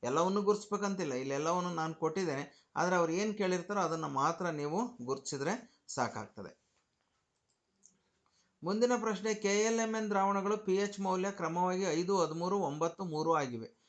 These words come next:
ಇವುಗಳಲ್ಲಿ ಅತಿ ಹೆಚ್ಚು ಹೈಡ್ರೋಜನ್ ಅಯಾನುಗಳನ್ನು ಹೊಂದಿರುವ ದ್ರಾವಣ, ಅತಿ ಹೆಚ್ಚು ಹೈಡ್ರಾಕ್ಸೈಡ್ ಅಯಾನು ಹೊಂದಿರೋದು.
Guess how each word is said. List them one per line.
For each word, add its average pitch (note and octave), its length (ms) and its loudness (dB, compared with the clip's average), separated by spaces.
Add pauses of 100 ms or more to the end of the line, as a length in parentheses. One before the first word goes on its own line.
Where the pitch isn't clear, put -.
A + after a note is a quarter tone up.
(240)
ಇವುಗಳಲ್ಲಿ A3 480 4
ಅತಿ F#3 280 2
ಹೆಚ್ಚು F#3 360 2
ಹೈಡ್ರೋಜನ್ G3 760 2
ಅಯಾನುಗಳನ್ನು F3+ 640 0
ಹೊಂದಿರುವ F3 400 -2
ದ್ರಾವಣ, E3+ 360 0
ಅತಿ F#3+ 320 0
ಹೆಚ್ಚು F3 260 -2
ಹೈಡ್ರಾಕ್ಸೈಡ್ E3+ 800 -2
ಅಯಾನು D#3 340 -2
ಹೊಂದಿರೋದು. C3+ 560 -4